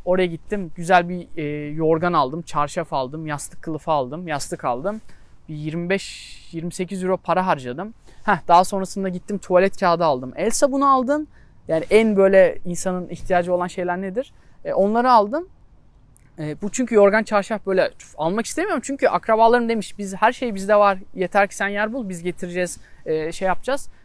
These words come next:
Ki velev ki sonrasında da öyle oldu zaten. Neyse böyle çok, e, basit en temel şeyleri aldım.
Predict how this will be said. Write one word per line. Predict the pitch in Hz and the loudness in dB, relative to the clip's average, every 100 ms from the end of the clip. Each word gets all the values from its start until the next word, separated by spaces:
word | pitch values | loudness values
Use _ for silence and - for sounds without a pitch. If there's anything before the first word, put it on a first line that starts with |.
| - - - | -18 -18 -14
Ki | - 226 196 | -8 -6 -6
velev | - 185 190 | -6 -4 -2
ki | 185 | -4
sonrasında | - 202 196 208 202 | -2 -2 -2 -4 0
da | 185 | 2
öyle | 196 196 | 4 4
oldu | 139 | 2
zaten. | 131 135 131 233 254 - - 220 | -2 -6 -4 -6 -8 -16 -14 -4
Neyse | 233 - 190 | -2 0 2
böyle | 196 202 - | 4 4 2
çok, | - 202 - - - | -2 -4 -6 -16 -6
e, | 190 175 | 0 2
basit | 190 190 247 - - - | 2 0 -4 -6 -16 -2
en | 214 220 | 0 0
temel | 214 202 190 | 0 0 0
şeyleri | - 190 180 | 0 0 2
aldım. | - 214 202 196 | 4 4 2 -2